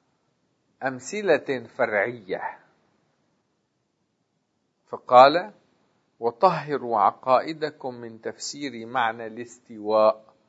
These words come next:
في حقه تعالى بالاستقرار"، وهو في هذا يشير إلى قوله تعالى: "الرحمن على العرش استوى".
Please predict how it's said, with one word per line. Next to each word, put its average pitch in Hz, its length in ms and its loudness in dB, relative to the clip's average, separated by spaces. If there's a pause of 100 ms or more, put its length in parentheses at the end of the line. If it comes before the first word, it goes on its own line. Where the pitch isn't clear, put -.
(420)
في 113 160 -14
حقه 120 680 -6
تعالى 127 640 2 (840)
بالاستقرار"، 110 1080 -6 (840)
وهو 196 420 0
في 143 240 -12
هذا 139 580 -2 (1300)
يشير 151 560 -8
إلى 127 380 -2 (140)
قوله 135 460 -6
تعالى: 131 680 0
"الرحمن 127 840 -6 (680)
على 117 320 -6
العرش 107 600 -2
استوى". 80 840 -14